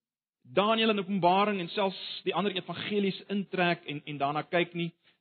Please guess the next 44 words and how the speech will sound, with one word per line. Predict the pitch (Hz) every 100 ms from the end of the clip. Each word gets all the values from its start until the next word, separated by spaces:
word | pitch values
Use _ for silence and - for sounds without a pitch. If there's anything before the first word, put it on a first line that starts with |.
| -
uh, | 123 123 -
om, | 151
om, | - 139
om, | -
met | - - -
ander | 160
woorde, | 156 147
om | 135
'n | 131
soort | 175
van | - 143
'n |
leerstelling | 127 131 165 170 - - - 165 160 160 156 - _ _ _
oor | 143
die | 135
laaste | 131 143 147 143
dae | 131 131 135
en | 131
die | 127
wederkoms | 117 127 127 123 120
daar | 120 117 _
te | -
probeer | 127 120 120
stel | - 143 113
nie. | -
Ek, | -
ek, | - -
ons | 220
is | 175
nie | 214
besig | 165 170 151
met | 156
'n | 151
sistematiese | 151 - 135 127 127 131 -
teologiese | 131 120 120 123 -
studie | - - 117 110 _ _ -
vanoggend | - - 220
nie. | -
Daar's | 185 -
plek | 339 359 247
vir | -
so | 151
iets, | 127 135 - - _ _ _ _ _
uh, | 127 131 131